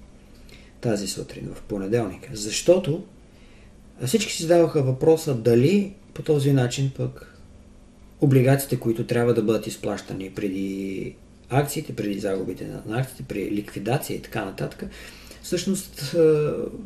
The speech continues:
те се оказват, че са много по-рисков инструмент. Това създаде шок, а, а, в системата. Видяхме, м, някоя инвестиционна банка,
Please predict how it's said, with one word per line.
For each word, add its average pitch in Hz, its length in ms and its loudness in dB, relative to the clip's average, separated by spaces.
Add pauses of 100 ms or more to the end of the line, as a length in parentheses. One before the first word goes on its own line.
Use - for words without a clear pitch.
(260)
те 160 120 8
се 156 100 2
оказват, 147 480 0
че 147 120 -4
са 143 140 -2
много 123 260 4
по-рисков 139 460 2
инструмент. - 540 -14 (540)
Това 147 180 4
създаде 135 440 4
шок, - 380 -6
а, 101 160 -8 (600)
а, 113 200 -4
в 107 140 -4
системата. 156 720 0
Видяхме, 113 840 2 (240)
м, 120 100 -6 (360)
някоя 104 280 -6
инвестиционна 107 380 -4
банка, 101 460 -2